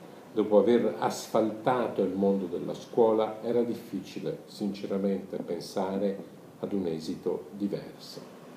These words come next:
Così, nella debolezza dell'impianto del Partito della Nazione, prendono corpo nel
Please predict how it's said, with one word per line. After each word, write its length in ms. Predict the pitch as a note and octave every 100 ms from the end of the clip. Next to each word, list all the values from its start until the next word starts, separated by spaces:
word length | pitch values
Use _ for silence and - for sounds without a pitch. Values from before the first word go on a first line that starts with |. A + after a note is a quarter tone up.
| - - -
Così, 300 | - B2+ D#3+ D#3
nella 260 | A2 F#2+
debolezza 840 | F#2+ A#2+ B2 B2 C3+ - - -
dell'impianto 920 | E2+ E2 E2+ E2+ - G#2+ G#2 F#2+ - E2+
del 160 | D#2
Partito 640 | D#2+ - F2 - B2 A#2 G2
della 220 | F2+ G2
Nazione, 840 | A#2+ B2+ - - D3 C#3 D3+ D#3+ D#3+ - - - - - -
prendono 420 | F3 E3 E3 D#3+
corpo 500 | - A#2 G2+ - G2+
nel 200 | G2 F#2+